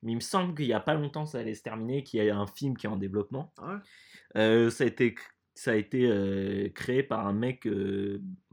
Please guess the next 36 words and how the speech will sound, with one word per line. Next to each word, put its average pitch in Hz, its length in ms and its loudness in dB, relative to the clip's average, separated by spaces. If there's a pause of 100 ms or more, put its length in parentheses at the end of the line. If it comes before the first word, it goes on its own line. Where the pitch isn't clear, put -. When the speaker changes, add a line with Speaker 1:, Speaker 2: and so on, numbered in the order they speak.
(220)
Speaker 1:
random. 117 600 -2 (480)
Euh, 92 340 -8
donc 98 420 -12
je - 60 -20
peux 104 100 -10
pas 104 80 -6
vous 104 80 -2
dire 104 200 -6
qu'il 110 140 -8
a 95 80 -6
fait, 104 260 -6
euh, 95 60 -4
des 95 160 -8
trucs - 220 -16
à 95 60 -12
côté. 123 320 -10 (380)
Euh, 95 300 0 (100)
Pendleton 117 600 2
Ward, 113 500 0
un 98 160 -6
Américain. 101 520 -6 (1120)
Et, 104 160 0
euh, 98 380 2
ça, 98 160 -4
en 101 80 0
fait, 139 180 -2
ça, 135 80 -4
à - 20 0
la 101 100 0
base, 131 260 0
c'est 101 180 -10
un 104 120 -8 (100)
court-métrage 123 600 -8
qu'il 104 160 -8
avait 104 300 -4
créé 131 400 -4